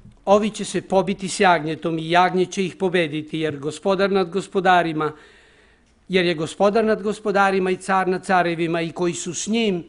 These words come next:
Slušajte sad. Tri reči jesu pozvani, i izabrani, eklegomai, i koja reč još stoji?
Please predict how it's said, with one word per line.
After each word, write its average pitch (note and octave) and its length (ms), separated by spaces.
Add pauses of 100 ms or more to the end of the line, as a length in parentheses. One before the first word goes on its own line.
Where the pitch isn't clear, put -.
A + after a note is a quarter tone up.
(140)
Slušajte F#3 520
sad. A#2+ 320 (1120)
Tri G#3+ 280
reči E3 500 (880)
jesu E3 500 (920)
pozvani, F3 500 (1700)
i E3 140
izabrani, G#3 580 (600)
eklegomai, F#3+ 720 (360)
i C#3+ 60
koja E3 220
reč C#3+ 220
još C#3 120
stoji? A2 280